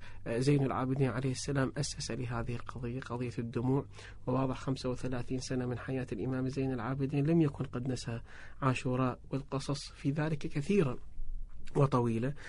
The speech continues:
وبعد زين العابدين عليه السلام إلى يوم الناس هذا الدموع معلم بارز. آه، الدموع التي، آه، ذرفت على الحسين قد حطمت كل الأرقام القياسية التي،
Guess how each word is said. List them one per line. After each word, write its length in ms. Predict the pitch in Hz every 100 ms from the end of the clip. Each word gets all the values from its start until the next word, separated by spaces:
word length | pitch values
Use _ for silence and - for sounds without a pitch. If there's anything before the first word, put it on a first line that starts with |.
| - - - 139
وبعد 440 | 131 131 123 135
زين 220 | 131 131
العابدين 480 | 123 107 131 131 131
عليه 240 | 131 123
السلام 440 | 127 - 127 131 135
إلى 300 | 139 127 127
يوم 160 | 127
الناس 320 | 127 127 120 120
هذا 440 | 127 135 147 156 - - -
الدموع 420 | 123 131 131 135 -
معلم 500 | 131 135 127 120 117
بارز. 420 | 123 113 110 123 - - - -
آه، 280 | 123 - 143
الدموع 580 | 131 123 135 143 147
التي، 520 | 135 131 - 131 123 - - -
آه، 240 | 123 117 -
ذرفت 460 | 139 165 143 - 101
على 180 | 135
الحسين 480 | 135 165 156 143 143
قد 220 | 143 131
حطمت 440 | - 143 147 135 -
كل 200 | 160 156
الأرقام 500 | - 139 - 131 127
القياسية 760 | - 131 123 123 135 131 123 - - - - 135
التي، 540 | 127 120 - 127